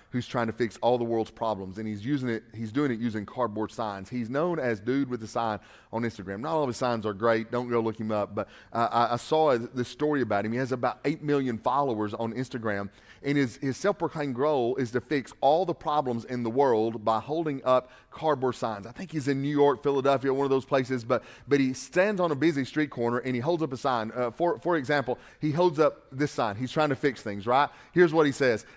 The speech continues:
"Thousand dollar phones should not shatter so easily." Right? I get it. Uh, that's a problem, right? N-, number two, here's another one.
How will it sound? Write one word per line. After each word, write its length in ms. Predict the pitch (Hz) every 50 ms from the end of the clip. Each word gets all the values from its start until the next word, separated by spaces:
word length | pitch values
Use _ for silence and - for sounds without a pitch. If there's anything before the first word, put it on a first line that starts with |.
| - -
"Thousand 500 | - 160 180 190 202 208 180 202 196 190
dollar 320 | 185 175 175 180 185 185
phones 500 | 165 - - 170 170 170 175 170 170 160
should 220 | - - 156 135 131
not 260 | 131 143 147 147 135
shatter 440 | - - 147 127 120 110 101 104 101
so 260 | - - 107 107 104
easily." 480 | 101 101 95 76 78 78 76 - - _ _ _ _ _ _ _ _ _ _ _ _ _ _ _ _ _ _ _ _ _ _ _ -
Right? 200 | 117 135 165 170 -
I 120 | 120 135 143
get 220 | 139 147 123 98
it. 140 | 85 - - -
Uh, 120 | 110 120
that's 160 | 120 120 120
a 60 | - 110
problem, 420 | - 131 113 104 92 90 78 73 -
right? 240 | - 117 120 123 - -
N-, 200 | 120 135 151 156 165
number 220 | 170 180 175 160
two, 320 | - 190 214 226 214 165 - - - -
here's 180 | 208 214 190
another 240 | 180 180 180 170 147
one. 160 | 127 117 101